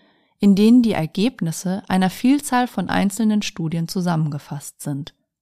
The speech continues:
Diese sind in besonderer Weise aussagekräftig. Erstens. Befunde zur Wirksamkeit psychoanalytischer Kurzzeittherapien.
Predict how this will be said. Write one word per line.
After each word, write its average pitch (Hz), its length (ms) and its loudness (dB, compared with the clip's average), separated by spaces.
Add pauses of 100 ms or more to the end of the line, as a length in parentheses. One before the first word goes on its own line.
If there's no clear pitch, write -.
(520)
Diese 240 380 2
sind 233 200 2
in 214 120 2
besonderer 170 580 -2
Weise 185 420 -2
aussagekräftig. - 1120 -8 (1600)
Erstens. 180 800 0 (540)
Befunde 254 640 4
zur 175 240 -2
Wirksamkeit 196 800 -2
psychoanalytischer 190 920 0
Kurzzeittherapien. 147 1400 -4